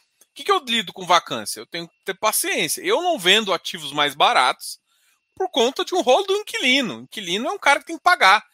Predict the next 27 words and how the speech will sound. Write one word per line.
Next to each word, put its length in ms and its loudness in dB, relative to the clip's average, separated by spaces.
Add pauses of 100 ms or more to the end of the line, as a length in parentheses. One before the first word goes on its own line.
(240)
Ele 100 -14
tem 120 -6
um 60 -6
contrato, 580 4
ele 80 -20
tem 80 -8
uma 200 -4
multa, 540 -6 (560)
né? 320 2
Ah, 240 6
mas 200 2
tá 180 4
envolvido 480 -6
em 60 -4
rolo. 240 -2
Cara, 260 4
a 20 0
Petrobras 440 2
envolveu 320 -4
em 40 -4
rolo 220 -2
e 20 -20
conseguiu 340 -8
pagar 280 4
todas 260 -2
as 100 -4
dívidas. 480 -8